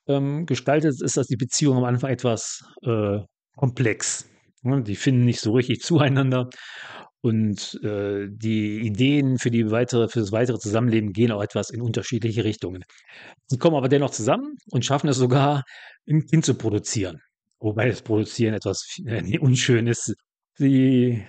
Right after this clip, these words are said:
Elizabeth wird also schwanger. Und wie nicht anders zu erwarten, ist das Kind natürlich intelligenter als der Durchschnitt und macht sich damit schnell unbeliebt in dem prüden Amerika in den sechziger Jahren. Das ist so die,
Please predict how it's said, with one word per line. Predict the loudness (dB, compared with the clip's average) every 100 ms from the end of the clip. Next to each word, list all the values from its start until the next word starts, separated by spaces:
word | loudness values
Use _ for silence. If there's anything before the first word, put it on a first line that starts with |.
| -6
Elizabeth | -2 0 0 -2
wird | -2
also | -2 -2
schwanger. | -2 -6 -8 -8 -10 _ _ _ _ _ _ _ _ _ -4
Und | -4 -4 -8 -20 -20 -20 -14 0
wie | 2
nicht | 4
anders | 2 0
zu | 0
erwarten, | 0 2 0 -2
ist | -4 -2
das | 0
Kind | 0 0
natürlich | 0 0 0
intelligenter | -4 -4 -2 0 0 0
als | -2
der | -2
Durchschnitt | 0 0 0 -6 -6 _ -20 -20 _ -2
und | 0
macht | 0 -2
sich | 0
damit | 2 2 0
schnell | -2 0 2 2
unbeliebt | 4 4 4 2 -2 -2
in | -2
dem | -2 -4 -2
prüden | 2 2 2
Amerika | 2 4 2 0 -4 -4 _ _ _
in | -4 -2
den | 0 -4 -8 _ _
sechziger | -10 -4 -4 -4 -6 -2
Jahren. | -4 -4 -8 -12 -20 _ _ -6
Das | -4 0
ist | 2
so | 4 2
die, | 2 -2 -4